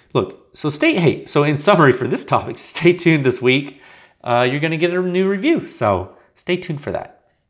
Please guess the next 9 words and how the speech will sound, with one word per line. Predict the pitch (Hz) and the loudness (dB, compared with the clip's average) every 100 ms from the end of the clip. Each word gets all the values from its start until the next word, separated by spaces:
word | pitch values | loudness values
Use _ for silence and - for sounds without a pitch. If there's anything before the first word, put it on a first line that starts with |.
| _ - | _ -8
Okay. | 127 143 - 92 - _ _ _ _ _ _ _ _ _ | -6 -6 -6 -6 -8 _ _ _ _ _ _ _ _ _
Topic | - 202 226 | -4 -2 -2
four, | 226 220 233 139 117 | -2 2 4 4 4
la-, | 165 190 - | 2 0 0
last | 180 175 | 0 0
topic, | - 135 - - _ _ _ - | 2 2 2 -8 _ _ _ -4
um, | 117 117 113 113 | 0 2 0 -4
today. | - 110 127 123 120 113 - - _ _ _ _ _ _ _ _ _ _ _ _ _ _ _ _ - | -10 -2 2 4 4 2 -4 -20 _ _ _ _ _ _ _ _ _ _ _ _ _ _ _ _ -4
Welcome | 170 233 233 190 170 165 160 | 4 4 6 4 4 2 -6